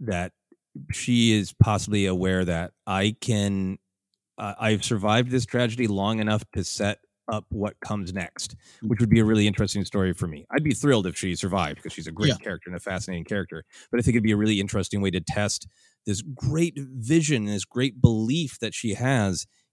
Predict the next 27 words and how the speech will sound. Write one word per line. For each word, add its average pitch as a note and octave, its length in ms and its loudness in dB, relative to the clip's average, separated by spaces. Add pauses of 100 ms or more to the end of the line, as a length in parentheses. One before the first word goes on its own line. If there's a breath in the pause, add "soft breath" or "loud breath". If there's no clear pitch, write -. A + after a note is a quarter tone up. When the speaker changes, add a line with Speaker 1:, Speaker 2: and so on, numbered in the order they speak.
(120)
Speaker 1:
in B2 240 2
unity, A2+ 640 4
and G2 200 -4
that F#2 240 -4
she G#2+ 300 -2
is F#2+ 160 0
sharp C3 300 0
enough A2 200 0
to G#2+ 100 -2
know G#2 320 2 (260 soft breath)
it's B2+ 160 -2
a C#3 60 2
beautiful C3 440 2
philosophy, A2+ 640 -2
but F#2 160 -6
in G2 120 -2
order A2+ 180 2
to G#2 80 2
get G#2 140 -4
everybody G#2 320 4
on F#2 100 0
board, A2+ 260 4
I F#2 40 0
need F#2 140 -2
to F2 80 -8
package F2 480 2
it. - 140 -16